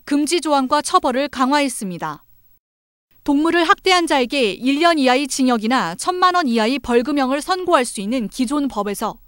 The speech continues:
삼 년 이하의 징역 또는 오백만 원 이상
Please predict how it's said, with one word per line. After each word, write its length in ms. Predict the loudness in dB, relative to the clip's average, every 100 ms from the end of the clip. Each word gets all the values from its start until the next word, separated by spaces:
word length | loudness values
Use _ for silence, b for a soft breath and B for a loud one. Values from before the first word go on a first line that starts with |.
| b b b b b
삼 220 | -6 -4
년 220 | 0 0 2
이하의 280 | 2 0
징역 360 | -2 0 0 0
또는 360 | -2 -2 -2 -2
오백만 420 | -2 0 2 2
원 100 | 0
이상 300 | -2 -4 -8